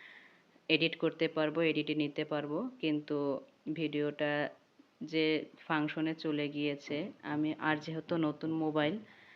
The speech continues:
আমি কিন্তু মুভ করতে পারিনি। এর জন্যই মূলত আমি শনিবারের ভিডিওগুলো আপনাদের সাথে শেয়ার করতে পারিনি। আর এই দেখেন, এদিকে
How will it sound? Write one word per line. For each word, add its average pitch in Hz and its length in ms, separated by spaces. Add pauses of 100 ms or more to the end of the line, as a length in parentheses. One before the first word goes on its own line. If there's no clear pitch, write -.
(140)
আমি 151 220
কিন্তু 151 400
মুভ 147 220 (120)
করতে 156 300
পারিনি। 147 460 (340)
এর 160 160
জন্যই 175 280
মূলত 180 360
আমি 160 260 (200)
শনিবারের 156 540
ভিডিওগুলো 147 580
আপনাদের 143 420
সাথে 151 240
শেয়ার 143 320
করতে 143 320
পারিনি। 143 420 (800)
আর 170 220 (200)
এই 175 140 (100)
দেখেন, 175 360 (200)
এদিকে 156 420